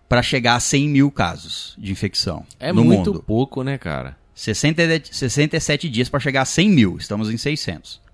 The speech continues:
Speaker 1: Pra chegar a duzentos mil, demorou onze dias, pra chegar a cem e sessenta e sete, pra dobrar, onze dias. Pra chegar a trezentos mil casos, quatro dias.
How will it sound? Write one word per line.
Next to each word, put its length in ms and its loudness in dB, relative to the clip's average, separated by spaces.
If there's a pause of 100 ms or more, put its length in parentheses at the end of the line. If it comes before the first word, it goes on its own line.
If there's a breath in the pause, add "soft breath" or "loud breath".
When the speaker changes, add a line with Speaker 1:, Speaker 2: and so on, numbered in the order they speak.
Speaker 1:
Pra 160 4
chegar 320 4
a 20 6
duzentos 720 2
mil, 440 2
demorou 500 -2
onze 520 6
dias, 640 -8 (120)
pra 160 -2
chegar 280 -2
a 40 -2
cem 280 -4
e 20 -8
sessenta 380 -4
e 40 -2
sete, 360 -2
pra 360 0
dobrar, 840 4
onze 400 4
dias. 480 -6 (200)
Pra 160 6
chegar 420 4
a 140 2
trezentos 720 2
mil 140 6
casos, 640 2 (220)
quatro 480 6
dias. 600 -4